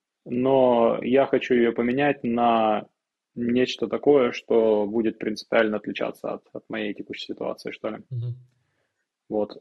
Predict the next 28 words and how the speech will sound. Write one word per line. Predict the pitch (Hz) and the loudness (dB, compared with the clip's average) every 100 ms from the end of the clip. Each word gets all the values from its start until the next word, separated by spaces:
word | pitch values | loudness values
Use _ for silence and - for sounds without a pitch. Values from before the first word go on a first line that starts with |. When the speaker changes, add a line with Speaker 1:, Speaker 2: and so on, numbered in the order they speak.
| - | -10
Speaker 1:
А | 110 110 110 | -4 0 2
я | 117 139 | 2 2
где-то | 135 139 | 2 0
в | 135 | -2
интернете | 131 135 185 147 | -4 -4 -4 -4
не | 123 | -4
так | 127 123 | -2 -2
давно | 127 123 | -2 -4
находил | 117 123 123 120 | -4 -2 -2 -2
статьи | - 117 160 196 | -8 -4 -2 0
про | 123 | -2
то, | 135 135 | 0 -2
что | - - 117 117 _ _ _ _ _ _ _ _ - | -2 0 0 0 _ _ _ _ _ _ _ _ -8
на | 113 | -6
самом | - 123 117 117 | 2 4 4 4
деле | 120 | 2
у | 113 | 2
нас, | 113 113 - - | 2 0 -4 -10
э, | |
вакансии, | 113 110 110 117 151 175 - 120 | -6 -4 0 2 2 2 0 0
ну | 120 | 0
и, | |
в | - | 0
принципе, | 127 120 - 113 | 0 0 -2 -4
места | 117 - 113 | -2 2 4
работы, | 110 131 160 117 110 _ _ _ _ _ _ _ | 4 4 2 0 -4 _ _ _ _ _ _ _
они, | 113 117 143 147 135 | -4 0 2 4 4
э, | 120 | 2